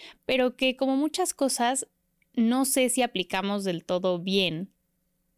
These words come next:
O sea, creo que nos quedamos en la superficie y por eso nos molesta tanto.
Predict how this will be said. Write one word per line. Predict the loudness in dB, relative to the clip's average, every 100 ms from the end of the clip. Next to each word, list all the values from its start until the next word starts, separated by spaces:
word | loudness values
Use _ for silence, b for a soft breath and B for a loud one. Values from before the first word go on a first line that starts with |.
| _ _ _ -12
O | -6
sea, | -6
creo | -4 -2
que | -2
nos | -2
quedamos | -2 -2 -2
en | -4
la | -6
superficie | -6 -6 -6 -4 -4
y |
por | -4 -6 -6
eso | -4 -4 -6 _ -12
nos | -8 -8 -8
molesta | -8 -8 -10 -6
tanto. | -4 -4 -6